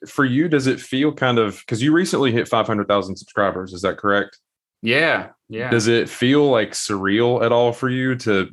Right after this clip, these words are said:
Speaker 1: to, I mean, 'cause you, when did you officially stop teaching, like, in the classroom?
Speaker 2: Yeah, it was a year ago, like, last May. I told my students, I was like, "I'm gonna try this full time." And so half of them were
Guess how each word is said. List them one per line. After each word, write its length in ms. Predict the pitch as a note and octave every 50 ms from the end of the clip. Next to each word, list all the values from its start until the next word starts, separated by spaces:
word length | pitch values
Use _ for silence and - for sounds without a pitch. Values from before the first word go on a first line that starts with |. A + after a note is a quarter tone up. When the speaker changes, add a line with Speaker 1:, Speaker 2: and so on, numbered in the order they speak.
| F#2
Speaker 1:
to, 180 | - A2+ G#2+ -
I 40 | C#2+ A2+
mean, 160 | A2+ G#2+ G#2
'cause 200 | - A2 G2+ G#2+
you, 360 | B2+ D3 D#3+ D3+ C#3+ C#3 - _ _ _ _ _
when 220 | - - C3 D#3 F#3
did 120 | F#3+ D3
you 280 | C#3+ D3+ C#3+ C3 A#2+ G2
officially 420 | - - B2+ B2 B2 - B2 A#2
stop 480 | G#2 - - - A2 G#2+ G#2 G2+ - -
teaching, 400 | - - G#2+ G2+ - G#2+ G2+ G2
like, 160 | F#2+ F2+ -
in 140 | E2 G#2 G2
the 60 | F#2 F2+
classroom? 640 | - G2+ F2 F2+ F2+ - - - - A2 G#2+ - _ _ _ _ _ _ _ _ _ - - - _ _ _ _ _ _ _ -
Speaker 2:
Yeah, 280 | - A#2+ A#2 A#2+ A#2 A2+
it 120 | A#2 B2
was 180 | C3 C3 A2+ A#2+
a 60 | B2
year 280 | A#2 A#2 C3+ C3+ B2+ A#2
ago, 500 | G#2+ G2 A2+ G#2+ G#2 G#2 G#2 G#2 G2+ - -
like, 340 | - - B2+ A#2 G#2+ -
last 260 | A#2+ A#2 A#2+ A#2 - -
May. 360 | A2+ A#2 A#2+ A#2+ A#2 A2+ A2
I 120 | G#2+ A#2 A#2
told 280 | - - C3+ C3 B2
my 120 | B2 A#2+ B2
students, 400 | - - - C3+ B2+ B2 A2+ -
I 220 | A#2+ - - B2
was 140 | A#2 G#2+ - A2+
like, 220 | A2 G#2+ G#2 - - G#2+
"I'm 140 | G#2+ A2
gonna 220 | A#2+ B2 A#2+ G#2+ - _
try 220 | - - B2 A#2+ A#2+
this 160 | A2+ A#2 - -
full 160 | - B2+ A#2+
time." 320 | - - A#2+ A#2 A#2+ A#2
And 260 | A2+ A2 A2 G#2+ G#2 - _ _ _ _ _ _ _
so 180 | - - - - -
half 300 | - A#2 C#3 D3+ E3 -
of 160 | G3+ E3+ C3 B2+
them 240 | C#3 C3 B2+ B2+
were 480 | B2 A#2+ A#2 A#2 A#2 A#2 A2+ G#2+ G#2+